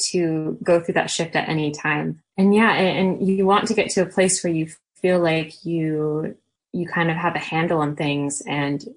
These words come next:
you know, you know what you know, and there's a safety and a comfort in that. But really, if you kind of settle into that place, what I'm finding is it starts to get restrictive. And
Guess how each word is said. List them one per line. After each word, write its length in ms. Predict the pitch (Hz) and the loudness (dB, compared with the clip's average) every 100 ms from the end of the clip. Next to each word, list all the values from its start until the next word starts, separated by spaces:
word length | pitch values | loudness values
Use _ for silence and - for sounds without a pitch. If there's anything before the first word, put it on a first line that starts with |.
| - | -6
you 100 | 156 | -4
know, 80 | |
you 140 | 147 160 | 0 2
know 200 | 156 160 | 4 4
what 140 | - | 2
you 60 | 165 | 2
know, 300 | 156 156 151 | 2 2 2
and 260 | 147 147 | 0 -2
there's 200 | 151 151 | -2 -4
a 40 | - | -2
safety 440 | - 170 170 170 | 2 2 2 0
and 120 | 160 | -2
a 100 | 151 | -2
comfort 360 | - 165 170 - | -4 -2 -2 -2
in 100 | 156 | -2
that. 280 | 147 151 - _ - _ _ - | 0 -2 -4 _ -20 _ _ -12
But 280 | 160 175 156 | 0 2 4
really, 600 | 185 208 185 151 147 - _ _ | 4 6 6 4 -2 -8 _ _
if 180 | 185 170 | -6 0
you 280 | 170 151 147 - | 0 0 -8 -8
kind 160 | 175 170 | -2 -2
of 140 | 151 | 0
settle 380 | - 175 165 160 | 0 0 0 0
into 240 | 156 156 | 0 -2
that 240 | 147 143 - | -4 -6 -2
place, 500 | 185 185 165 - - | 2 4 2 -2 -2
what 120 | 160 | -2
I'm 180 | 160 165 | 0 0
finding 340 | 151 151 151 | 0 0 0
is 140 | 147 147 | 0 -2
it 120 | - | -4
starts 360 | - - - - | -2 -2 -2 -4
to 80 | |
get 300 | 170 - - - | -2 -2 -4 -6
restrictive. 720 | 240 - - 175 - - - - _ _ _ _ _ _ - | -2 -2 0 -2 0 -4 -6 -14 _ _ _ _ _ _ -6
And 500 | 160 151 147 143 | -2 -2 -2 -2